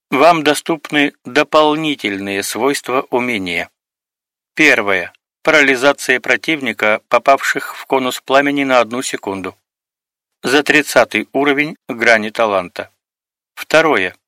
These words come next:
Барьер. Уменьшение на пятьдесят процентов входящего урона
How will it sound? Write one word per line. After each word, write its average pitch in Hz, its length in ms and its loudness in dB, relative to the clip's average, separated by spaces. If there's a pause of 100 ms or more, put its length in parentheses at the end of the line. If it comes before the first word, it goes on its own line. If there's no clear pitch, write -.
(120)
Барьер. 139 640 0 (800)
Уменьшение 156 680 2
на 156 140 0
пятьдесят 139 480 -2
процентов 139 580 0
входящего 131 840 0
урона 143 400 0